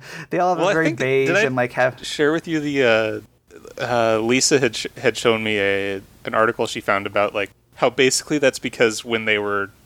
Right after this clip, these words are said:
Speaker 2: like, dressing the sets, they essentially just had to find some, like, designer that produced cheap furniture in bulk.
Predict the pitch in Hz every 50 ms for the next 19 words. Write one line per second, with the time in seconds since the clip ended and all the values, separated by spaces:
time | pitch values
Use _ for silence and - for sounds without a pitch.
0 | _ - 110 101 - - - 110 110 - - 120 110 107 104 - - - 101 107
1 | 113 - - - - - - _ _ _ - - 117 110 113 - - 117 107 -
2 | - 120 107 107 113 110 - - - - 104 107 - 107 - - - 107 104 107
3 | 107 107 107 104 - _ _ _ _ - - - - 127 113 113 110 110 107 107
4 | - - - _ _ _ _ _ - 123 117 110 113 104 107 107 110 110 113 117
5 | 117 - - 131 113 107 104 104 107 110 - - - - - - - - - -
6 | - - - 110 - - - - 113 110 110 - - 131 117 110 107 107 107 98
7 | 104 127 -